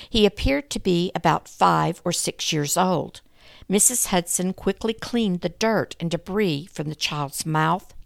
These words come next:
nose, and eyes, and nursed him to health.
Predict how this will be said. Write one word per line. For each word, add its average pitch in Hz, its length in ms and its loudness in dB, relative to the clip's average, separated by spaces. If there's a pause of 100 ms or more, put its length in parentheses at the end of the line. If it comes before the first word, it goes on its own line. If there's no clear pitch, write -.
nose, 151 480 2
and 185 160 -4
eyes, 160 520 -4 (420)
and 175 180 2
nursed 202 420 -2
him 139 180 -2
to - 120 -8
health. 170 520 -4